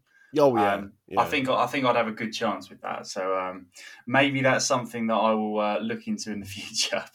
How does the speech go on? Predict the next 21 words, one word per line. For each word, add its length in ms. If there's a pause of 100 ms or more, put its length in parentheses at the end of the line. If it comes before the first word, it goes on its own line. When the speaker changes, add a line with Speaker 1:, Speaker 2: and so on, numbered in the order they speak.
(120)
Speaker 2:
but 180 (1300)
we, 160
we 240
shall 240
see. 380
We 120
shall 220
see. 300 (1160)
Okay, 460
so 280
now 200
that 100
we've 220
covered 300
the 60
commentary 420
quiz 240
and 100
done 220
Chris's, 480
uh, 320